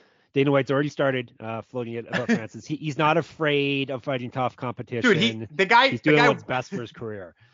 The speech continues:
Speaker 2: The guy walked the streets of Paris homeless after leaving his home country of Cameroon, where he was a sand miner.
Speaker 1: <laughs> Yeah, he's not afraid of anything,
Speaker 2: He's
Speaker 1: okay?
Speaker 2: not,
Speaker 1: But
Speaker 2: dude,
Speaker 1: it's
Speaker 2: that
Speaker 1: already,
Speaker 2: dude
Speaker 1: it's already
Speaker 2: hit
Speaker 1: been, it's already floated. They do it every time. There's a
Speaker 2: He's also
Speaker 1: contract
Speaker 2: been
Speaker 1: issue.
Speaker 2: begging to fight John Jones for, like,
Speaker 1: Yeah.
Speaker 2: three <laughs> years.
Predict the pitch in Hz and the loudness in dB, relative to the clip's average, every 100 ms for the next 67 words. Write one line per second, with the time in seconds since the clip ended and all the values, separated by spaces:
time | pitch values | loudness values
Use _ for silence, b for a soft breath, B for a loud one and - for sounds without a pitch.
0 | b 202 233 247 180 156 190 - 247 - | b -4 0 0 0 -2 -2 -2 -8 -8
1 | 170 185 160 151 - 143 143 135 - 147 | -10 -10 -10 -12 -8 -6 -4 -6 -2 0
2 | 151 139 123 113 127 - 135 131 131 135 | 0 -2 -6 -4 -8 -8 -8 -6 -6 -6
3 | 135 131 - 139 147 - 147 - 135 123 | -6 -8 -6 -6 -6 -6 -6 -4 -8 -6
4 | - 139 131 131 131 123 123 123 139 127 | -4 -4 -4 -6 -6 -6 -6 -4 -4 -4
5 | 120 - - 156 165 143 123 117 113 110 | -8 -10 -6 -2 -2 0 0 0 -2 -4
6 | 107 110 - - - 120 117 98 101 110 | -6 -8 -14 -16 -14 -10 -10 -10 -14 -14
7 | 120 110 - 101 95 87 85 - 170 180 | -12 -12 -12 -12 -10 -12 -16 -10 -6 0
8 | 208 143 131 175 165 208 247 202 214 269 | 2 2 0 -4 -2 -4 0 4 6 6
9 | - 202 175 151 - 131 127 170 156 - | 8 6 6 0 -4 -10 -2 0 0 -2
10 | 113 110 143 160 165 147 143 139 - 101 | -8 -2 0 2 2 0 0 -2 -6 -10
11 | 101 101 113 247 294 320 381 320 185 - | -10 -10 -2 2 2 4 4 4 2 2
12 | 170 185 214 196 - 202 156 175 175 151 | 2 2 -2 -4 0 -2 0 -2 -2 -2
13 | 165 196 143 - 156 143 147 - - 202 | -2 -2 -6 -10 -4 -4 -4 -8 -10 -10
14 | - 233 202 - 151 | -8 -4 -4 -4 -14